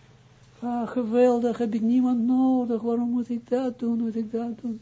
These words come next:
Ik was al zakenman, ik wil niet meer. Ja, weet je, zo, zo was ik. En moest ik het allemaal doen. En dus aan mij is het gegeven om dat door te geven. Duidelijk,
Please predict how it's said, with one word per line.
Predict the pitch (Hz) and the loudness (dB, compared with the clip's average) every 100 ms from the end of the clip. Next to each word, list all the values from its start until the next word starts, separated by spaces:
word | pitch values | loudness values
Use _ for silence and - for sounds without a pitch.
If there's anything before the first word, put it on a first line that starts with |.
| - - - - | -16 -20 -20 -8
Ik | 240 | -4
was | 262 294 285 | 0 2 2
al | 254 247 | 2 2
zakenman, | 214 233 220 220 208 208 202 | 2 0 0 -4 -6 -6 -6
ik | 226 | -6
wil | 285 | -2
niet | 269 262 | 0 0
meer. | 240 240 233 214 | 0 0 -2 -4
Ja, | 214 | -6
weet | 269 214 | -6 -6
je, | 233 - - - - - | -8 -8 -20 -20 -12 0
zo, | 285 220 | 2 2
zo | 185 269 254 | 0 0 2
was | 226 208 | 2 0
ik. | 208 - - - - - - - - _ - - | 0 -4 -14 -20 -20 -20 -20 -20 -20 _ -20 -6
En | - 220 269 - - - - - - - - | 4 6 6 0 -12 -20 -20 -20 -20 -20 -18
moest | - 302 269 - | -2 0 0 -2
ik | 247 | 0
het | 233 214 | 0 0
allemaal | 226 220 214 208 190 | -2 0 0 0 0
doen. | 180 175 156 - | 0 0 -2 -10
En | 185 | -8
dus | 170 170 | -6 -4
aan | 170 | 0
mij | 254 269 | 2 2
is | 196 | -2
het | - | -8
gegeven | - 202 240 233 220 | -8 -6 -4 -4 -4
om | 208 202 | -6 -4
dat | 202 - - - - - | -6 -8 -20 -20 -20 -16
door | 175 269 269 185 | -2 2 2 2
te | 156 | -2
geven. | 147 - 147 - - - - | -8 -8 -10 -12 -20 -20 -16
Duidelijk, | - 262 254 185 | -8 -6 -4 -6